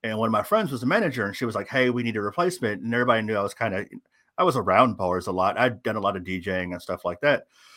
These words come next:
So, uh, she was like, "Hey, would you mind filling in every now and then?" I was like, "No big deal." So that filling in every then, every now and then turned into five years later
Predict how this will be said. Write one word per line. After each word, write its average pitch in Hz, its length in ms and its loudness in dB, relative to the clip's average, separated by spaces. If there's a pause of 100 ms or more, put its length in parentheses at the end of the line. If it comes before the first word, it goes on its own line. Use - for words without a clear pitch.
(220)
So, 113 720 2 (100)
uh, 101 320 0 (160)
she - 160 -6
was 127 120 0
like, 113 120 -2
"Hey, 120 460 0 (560)
would 120 380 -2
you 143 100 2
mind 117 340 4
filling 123 280 0
in 294 80 2
every 254 160 4
now 107 100 2
and 95 80 -4
then?" 95 60 -4
I - 20 -2
was 98 80 -8
like, 135 140 -8
"No 208 100 0
big 110 180 -8
deal." 78 260 -12 (580)
So 120 600 2 (100)
that 127 240 0
filling 170 340 2
in 151 100 4
every 131 160 4
then, 113 320 2
every 120 200 0
now 113 180 2
and 113 100 0
then 110 240 -2
turned 117 260 -2
into 101 400 -4
five 131 460 4
years 107 320 -2
later 95 420 -4